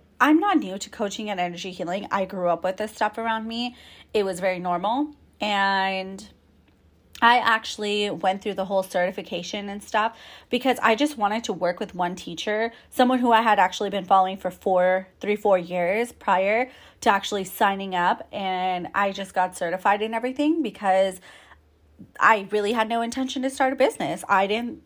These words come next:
know where it was gonna lead, but clearly the universe did. Um, and I just really wanted to deepen my knowledge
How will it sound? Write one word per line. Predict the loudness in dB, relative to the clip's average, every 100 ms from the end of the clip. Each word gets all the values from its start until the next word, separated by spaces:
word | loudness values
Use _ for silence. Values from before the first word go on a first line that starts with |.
| -4
know | 0 2
where | 2 2
it | 0
was | -4
gonna | -6 -8
lead, | -4 -2 0 -2 -4 -16 -4
but | 4 6 4 0 -4
clearly | 2 2 2 2
the | 2
universe | 4 4 4 6 4 0
did. | 0 2 2 -2 -14 -2
Um, | 4 6 4 2 -4 -10 -2
and | 0 0 0 2
I | 2
just | 2 -4 -8
really | -6 0 0
wanted | 0 -2 -4 -6
to | -8
deepen | -8 -10 -6
my | -6
knowledge | -4 -2 -2 -4 -6 -10